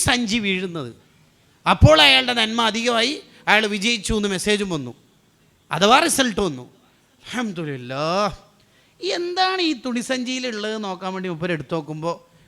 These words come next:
കുറച്ച് മണ്ണാണ്, മണ്ണ്. ഏത് മണ്ണാണ്? ഏതോ ഒരു മുഅ്മിനെ ഖബറടക്കുന്ന സമയത്തിട്ട മിൻഹാ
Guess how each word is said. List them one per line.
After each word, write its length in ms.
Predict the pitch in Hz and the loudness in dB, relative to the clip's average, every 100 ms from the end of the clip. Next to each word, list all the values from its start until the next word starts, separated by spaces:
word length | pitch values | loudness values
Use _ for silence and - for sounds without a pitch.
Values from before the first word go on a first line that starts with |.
| - | -10
കുറച്ച് 280 | 170 220 196 175 | -10 -6 -8 -4
മണ്ണാണ്, 500 | 147 139 147 165 135 123 | -6 -6 -6 -6 -6 -8
മണ്ണ്. 300 | 123 127 131 - _ - - - _ - - 233 | -10 -10 -12 -16 _ -20 -20 -20 _ -12 -6 -4
ഏത് 180 | 240 254 | -2 -4
മണ്ണാണ്? 360 | 247 233 220 214 _ _ _ _ | -6 -6 -10 -12 _ _ _ _
ഏതോ 360 | 175 185 202 214 233 254 | 2 4 4 2 4 4
ഒരു 120 | 220 208 | 2 -2
മുഅ്മിനെ 420 | 180 180 208 202 196 | -6 -6 -4 -4 -6
ഖബറടക്കുന്ന 640 | 175 170 190 208 185 196 190 | -6 -4 -4 -6 -8 -6 -6
സമയത്തിട്ട 540 | 170 170 165 165 135 - 202 - _ - 180 | -4 -6 -6 -10 -10 -8 -8 -10 _ -8 -4
മിൻഹാ 380 | 190 202 220 | -2 0 0